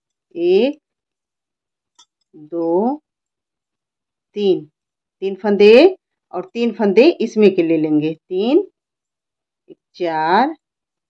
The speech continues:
एक, पाँच, एक, छः। अब देखिए तीन फंदे जो black बचे हैं ना, इन तीन फंदों को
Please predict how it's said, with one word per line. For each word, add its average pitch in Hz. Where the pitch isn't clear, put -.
एक, 151
पाँच, 156
एक, 247
छः। 160
अब 165
देखिए 180
तीन 214
फंदे 214
जो 202
black 190
बचे 208
हैं 208
ना, 311
इन 254
तीन 220
फंदों 185
को 226